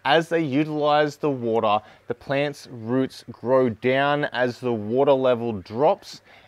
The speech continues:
and oxygen is supplied to the roots in the air gap above the nutrient solution. Deep water culture is slightly different.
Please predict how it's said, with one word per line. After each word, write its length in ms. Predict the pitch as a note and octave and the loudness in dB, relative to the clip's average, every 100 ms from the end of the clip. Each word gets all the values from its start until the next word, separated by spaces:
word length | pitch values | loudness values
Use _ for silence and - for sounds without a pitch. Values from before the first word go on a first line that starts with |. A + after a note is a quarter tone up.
| - | -6
and 480 | C3+ C#3 C#3 C3+ C3 _ | -2 -2 -2 -4 -10 _
oxygen 520 | B2 B2+ - C3 C3+ | -2 -2 -4 -8 -8
is 160 | C3+ A#2 | -8 -10
supplied 560 | - B2+ - C3+ C#3+ C#3 | -10 -14 -2 0 2 -2
to 120 | - | -6
the 160 | C3 B2 | -6 -4
roots 540 | A2 C3 B2+ - - | -2 0 -2 -4 -12
in 220 | - C#3+ C#3+ | -6 -2 -2
the 100 | - - | -4 -4
air 240 | B2+ C3 | 0 0
gap 480 | A#2 A2 G#2+ G#2+ - - _ | -2 0 2 2 -2 -18 _
above 640 | G#2+ F#2 A2+ A2 G#2 G2+ - | -10 -4 2 2 2 0 -8
the 140 | A2 G#2+ | -8 -6
nutrient 500 | G#2 G#2 - A2 G#2 | -4 -6 -6 -6 -6
solution. 560 | - G2+ C3 C#3+ D#2+ - - | -8 -2 -2 -2 -10 -14 -2
Deep 180 | D#3+ | 0
water 220 | D3+ E3+ E3 | 2 0 0
culture 400 | E3 E3 - D3 | 2 0 0 -4
is 160 | A#2+ - | -6 -12
slightly 500 | - C#3+ C#3 C3 B2 | -6 0 0 0 -4
different. 480 | B2 D3 - E3+ | -4 -6 -4 -6